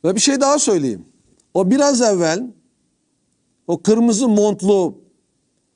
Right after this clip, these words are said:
Adana Güvenlik Şube Müdürü Ali Abdullah var ya, hastaneden sahte rapor aldı Süleyman Soylu. Bunu bil.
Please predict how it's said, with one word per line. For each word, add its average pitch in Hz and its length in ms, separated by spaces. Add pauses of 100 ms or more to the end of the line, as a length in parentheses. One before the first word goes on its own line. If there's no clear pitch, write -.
(480)
Adana 196 340
Güvenlik 202 380
Şube 202 300
Müdürü 175 580
Ali 180 200
Abdullah 180 500
var 277 160
ya, 117 240 (1120)
hastaneden 233 920
sahte 247 460
rapor 262 300
aldı 160 500
Süleyman 220 460
Soylu. 156 500
Bunu 208 260
bil. 170 260